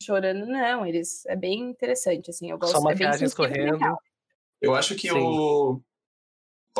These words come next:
Speaker 1: É clichê.
Speaker 3: eu não vi ainda, eu não vi um pra comparar com o outro, assim, mas pelo que vocês estão falando, assim, eu acho que um pouco do I Know, I Know This Much Is True ali, ele tem um pouco disso, assim, é meio que tá acontecendo ali, acontecendo, e tu vai chorando junto com o que tá acontecendo ali, sabe? Tu vai, tipo,
Speaker 1: Acho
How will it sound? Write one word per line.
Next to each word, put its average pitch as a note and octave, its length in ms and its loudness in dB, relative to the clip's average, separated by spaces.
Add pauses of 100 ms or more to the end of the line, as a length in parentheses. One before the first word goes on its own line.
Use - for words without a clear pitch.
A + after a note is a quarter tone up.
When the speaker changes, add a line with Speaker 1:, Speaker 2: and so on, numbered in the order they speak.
(380)
Speaker 1:
É - 60 -6
clichê. - 280 2
Speaker 3:
eu D#3+ 60 4
não F#3+ 120 4
vi G3 140 2
ainda, G3 140 2
eu F3+ 140 0
não F#3+ 140 0
vi F#3+ 120 0
um F3 80 -4
pra - 180 -8
comparar E3+ 320 -2
com - 80 -12
o C#3+ 60 -4
outro, B2+ 180 -2
assim, A#2 160 -6
mas A#2+ 160 -6
pelo C#3 160 -2
que - 60 -2
vocês C#3 100 -4
estão C#3+ 180 -4
falando, C3 380 -4
assim, C3+ 380 -4
eu A#2 200 -4
acho B2 180 -2
que - 40 -8
um C3+ 80 -4
pouco C3 340 -2
do A#2+ 120 -4
I A2+ 260 -2
Know, A2+ 260 -6
I B2+ 120 2
Know B2+ 100 4
This B2 140 0
Much A2+ 180 -2
Is - 140 -4
True C#3 240 0
ali, C#3 200 -6 (380)
ele B2+ 100 -2
tem C#3 120 0
um C#3 40 -2
pouco C3+ 220 0
disso, B2 240 -2
assim, G#2+ 260 -4
é G#2+ 60 -4
meio A#2+ 300 -4
que D3 280 -4 (120)
tá E3 80 0
acontecendo E3 520 -2
ali, D#3+ 220 0
acontecendo, D#3+ 720 -4
e - 80 -14
tu F#3 100 -12
vai F3+ 140 0
chorando F3 420 -2
junto E3+ 240 -12
com - 60 -10
o G3 40 -6
que G3 60 -8
tá F#3 60 -4
acontecendo D#3+ 560 -4
ali, G#2+ 140 -6
sabe? A#2 260 -4
Tu A2+ 80 -12
vai, G#2+ 140 0 (720)
tipo, - 220 -2
Speaker 1:
Acho C4+ 60 4